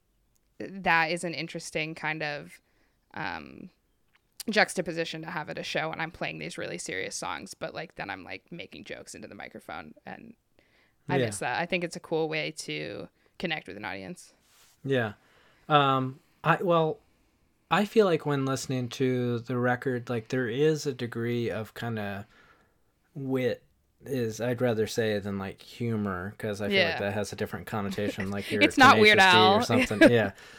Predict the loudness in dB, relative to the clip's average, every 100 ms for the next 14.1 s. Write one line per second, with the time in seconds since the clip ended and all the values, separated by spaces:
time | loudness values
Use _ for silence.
0 | -2 4 6 6 2 -12 6 8 10 10
1 | 10 8 8 8 8 8 4 -4 2 4
2 | 4 4 2 0 0 0 0 -2 -4 -4
3 | -2 -2 -4 -4 -2 2 2 2 -2 -2
4 | 0 0 0 -2 -4 -2 -2 -2 -6 _
5 | -6 -2 0 -2 -4 -8 -4 0 2 2
6 | 0 -2 0 0 0 -2 -4 -2 -2 -2
7 | -4 -6 -6 -8 -12 -18 _ _ _ -6
8 | -2 0 0 0 -2 -2 -6 -8 -2 0
9 | -2 -4 -6 -6 -10 -8 -6 -6 -8 -10
10 | -6 -6 -6 -8 -10 -12 _ _ _ _
11 | _ -6 -2 0 -2 -8 -10 -12 _ _
12 | -6 -4 -6 -10 -10 -10 -10 -10 -16 _
13 | _ _ -18 -10 -8 -8 -12 -16 -20 -20